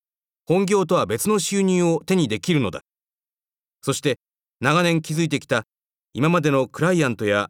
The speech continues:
見込み客、あらゆる資産に対する投資を取り戻せる。これら新しい利益を得て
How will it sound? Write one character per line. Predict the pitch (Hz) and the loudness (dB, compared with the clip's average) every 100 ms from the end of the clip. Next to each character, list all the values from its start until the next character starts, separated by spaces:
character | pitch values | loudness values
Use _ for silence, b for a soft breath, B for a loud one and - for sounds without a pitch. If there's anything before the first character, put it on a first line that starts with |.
| - | -8
見 | 110 | -4
込 | 170 | 0
み | 180 | 0
客、 | 160 95 - _ _ _ _ _ - | 0 -6 -12 _ _ _ _ _ -4
あ | 127 | 0
ら | 185 | 2
ゆ | 208 | 2
る | 165 | 0
資 | - | 0
産 | 190 175 | 0 2
に | 147 | 2
対 | 147 151 | 0 0
す | 160 | -2
る | 127 | -4
投 | 135 151 | 0 0
資 | - 160 | 2 0
を | 156 | -2
取 | 95 113 | -4 -2
り | |
戻 | 156 - | 0 0
せ | 98 | -4
る。 | - _ _ _ _ _ _ _ _ _ _ _ _ _ - | -8 _ _ _ _ _ _ _ _ _ _ _ _ _ -4
こ | 143 | 0
れ | 139 | 2
ら | 113 - | 2 0
新 | 120 165 160 | -2 0 0
し | 170 160 | -2 0
い | |
利 | 156 | 0
益 | 151 143 | 0 2
を | 127 | 2
得 | 131 | 2
て | 117 | -2